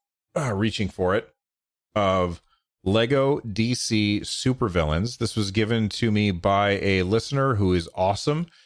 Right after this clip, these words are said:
and they said, "Give this away." I had an extra, and I said, "Okay, cool."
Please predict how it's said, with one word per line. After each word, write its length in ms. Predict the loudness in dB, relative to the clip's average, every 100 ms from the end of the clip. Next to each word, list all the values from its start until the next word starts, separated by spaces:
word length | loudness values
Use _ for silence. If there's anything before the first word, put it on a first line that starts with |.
| _ _
and 240 | -2 0 2
they 120 | 0
said, 260 | 0 -2
"Give 160 | 0 0
this 160 | 0 0
away." 480 | 2 2 0 -4 -6
I 80 | -2
had 160 | 0 2
an 80 |
extra, 460 | 0 -2 -6 -8 -8 -4
and 80 | -4
I 40 |
said, 280 | -2 -4 -2
"Okay, 400 | -4 0 0 0
cool." 420 | -2 0 0 -2